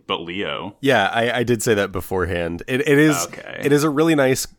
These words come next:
Speaker 2: kind of callback to a U C suit that is, like, kind of bug-like and, like, spiky and weird in
Speaker 1: Mm-hmm.
Speaker 2: design.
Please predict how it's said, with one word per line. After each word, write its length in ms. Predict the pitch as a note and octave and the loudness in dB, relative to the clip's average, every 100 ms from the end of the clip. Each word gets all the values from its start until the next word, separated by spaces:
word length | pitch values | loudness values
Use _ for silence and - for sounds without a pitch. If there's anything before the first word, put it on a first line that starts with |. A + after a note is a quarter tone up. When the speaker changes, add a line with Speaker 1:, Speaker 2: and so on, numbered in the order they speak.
| _ - | _ -12
Speaker 2:
kind 440 | - A#2 B2 B2+ | -2 0 0 -2
of 240 | C3 G#2+ | -2 -4
callback 720 | - A2+ A2 A2+ A#2 B2 - _ | -4 0 0 2 0 -2 -8 _
to 640 | - - G#2+ G#2+ G#2+ G#2 - G2+ | -10 -2 0 0 -2 -4 -6 -2
a 140 | G2+ | -2
U 400 | F#2+ E2+ G2 G2+ | -2 -6 -4 -4
C 380 | - G#2 G2+ G#2 | -4 -6 -6 -6
suit 440 | - A2+ A2 A2+ - - _ | -6 -2 -2 -4 -10 -20 _
that 160 | G#2+ G2+ | -2 -2
is, 180 | G2 F#2+ | -2 0
like, 340 | G2 F2+ - - | -2 -2 -8 -12
kind 400 | - G2+ A2+ G#2 | -4 -2 -2 -4
of 180 | F#2+ - _ _ | -6 -16 _ _
bug-like 800 | G#2+ G2+ A#2+ B2+ A#2 A#2+ A#2+ A2 | -18 0 2 2 0 0 0 -4
and, 140 | - F2+ | -8 -6
like, 160 | E2 | -4
spiky 640 | - - A2 A#2+ - A#2+ G2+ | -4 -2 0 -2 -2 -2 -2
and 200 | E2+ D#2+ | -2 -4
weird 400 | F#2 A2 A#2 G#2+ | -2 0 -2 -2
in 120 | - | -2
Speaker 1:
Mm-hmm. 80 | A2 | -2
Speaker 2:
design. 560 | E2+ F2+ F#2+ A2 B2+ | 0 0 2 0 -2